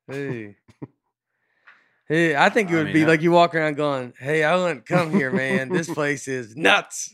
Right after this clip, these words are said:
Speaker 2: Yeah.
Speaker 1: It's a, like, it would make me not wanna go.
Speaker 3: Yeah.
Speaker 1: I guess that you would want, you almost like they should just say, "Look friendly."
Speaker 3: Yeah.
Speaker 1: Just be
Speaker 2: Just be
Speaker 1: friendly.
Speaker 2: nice to
Speaker 1: Just be
Speaker 2: people.
Speaker 1: nice.
Speaker 2: Yeah.
Speaker 1: Just
Speaker 3: Yeah.
Speaker 1: be nice and friendly.
Speaker 2: That's
Speaker 1: Uh,
Speaker 2: so funny.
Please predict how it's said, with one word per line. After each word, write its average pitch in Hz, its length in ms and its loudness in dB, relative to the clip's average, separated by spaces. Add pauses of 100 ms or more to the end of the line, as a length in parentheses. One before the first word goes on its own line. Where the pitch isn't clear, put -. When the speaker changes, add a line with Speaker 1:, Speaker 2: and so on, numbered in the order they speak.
(160)
Speaker 2:
Yeah. 127 360 -10 (360)
Speaker 1:
It's 135 220 -6
a, 147 140 0
like, 147 240 2
it 175 100 2
would 190 120 2
make 170 200 2
me 151 80 -2
not 175 180 2
wanna 131 180 -6
go. - 220 -20 (460)
Speaker 3:
Yeah. 123 200 -8
Speaker 1:
I 156 60 2
guess 214 200 2
that 170 100 -4
you 175 180 -4
would 170 120 -4
want, 190 220 -2
you 196 240 -4
almost 214 220 2
like 196 80 0
they 170 120 2
should 147 120 -8
just 143 180 -10
say, 143 140 -2
"Look 185 320 -6
friendly." 120 440 -10 (520)
Speaker 3:
Yeah. 120 220 -6 (500)
Speaker 1:
Just 175 180 -12
be 185 120 -6
Speaker 2:
Just 156 220 -12
be 147 40 -8
Speaker 1:
friendly. 151 380 -4
Speaker 2:
nice 120 320 -4
to - 60 -16
Speaker 1:
Just 190 120 -8
be 202 120 -4
Speaker 2:
people. 160 80 -4
Speaker 1:
nice. 123 280 -4
Speaker 2:
Yeah. 110 200 -10 (100)
Speaker 1:
Just 151 160 -6
Speaker 3:
Yeah. - 60 -6
Speaker 1:
be 160 40 -4
nice 143 240 -2
and 120 100 -12
friendly. 110 460 -14 (800)
Speaker 2:
That's 120 320 0
Speaker 1:
Uh, 110 100 -4
Speaker 2:
so 92 140 -10
funny. 85 300 -20